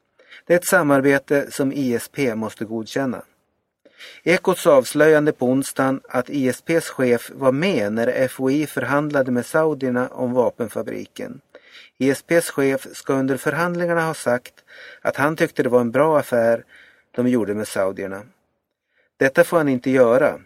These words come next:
I S P får inte heller vara med när affärer görs mellan säljare och köpare. I S P:s chef, Ekman Duse, säger till Ekot att han var med vid mötet.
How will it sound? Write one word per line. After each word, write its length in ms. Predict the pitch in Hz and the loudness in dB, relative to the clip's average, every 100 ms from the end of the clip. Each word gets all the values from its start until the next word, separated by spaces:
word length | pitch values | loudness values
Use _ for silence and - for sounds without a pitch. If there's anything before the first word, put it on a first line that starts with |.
| _ - | _ -6
I 160 | 135 | -2
S 140 | 135 - | -2 -2
P 260 | 180 170 | 0 2
får 200 | 170 160 | 2 0
inte 380 | 131 156 135 - | 0 -2 -2 0
heller 300 | 139 135 131 | 0 0 0
vara 120 | 139 | 0
med 400 | 127 123 127 127 | 0 2 2 0
när 160 | 131 127 | 0 0
affärer 440 | 123 123 117 113 | 0 0 0 0
görs 380 | 117 117 113 - | -2 -2 -2 -4
mellan 220 | 120 117 | -6 -4
säljare 480 | 117 123 107 107 104 | -4 -4 -4 -4 -4
och 60 | 104 | -4
köpare. 520 | - 101 - 101 - - _ _ _ _ _ _ | -6 -8 -8 -10 -10 -16 _ _ _ _ _ _
I 100 | 151 | -2
S 140 | 160 - | -2 0
P:s 220 | 165 - | -2 -2
chef, 460 | - 190 110 - - | 0 2 2 0 -6
Ekman 520 | - 143 143 143 135 | -4 -4 -2 -4 -4
Duse, 600 | 135 151 113 - - 160 | -2 -2 -4 -6 0 0
säger 300 | - - 135 | 0 -2 -2
till 180 | 135 131 | -2 -2
Ekot 560 | 123 123 - 131 - - - - - | 2 0 0 -4 -4 -10 -20 -20 -6
att 160 | 143 143 | -4 -2
han 120 | 151 | 0
var 120 | 160 | 0
med 240 | 165 196 | 2 0
vid 160 | 131 113 - _ | 0 -2 -6 _
mötet. 640 | _ 156 123 101 - 95 | _ -6 -2 -4 -6 -12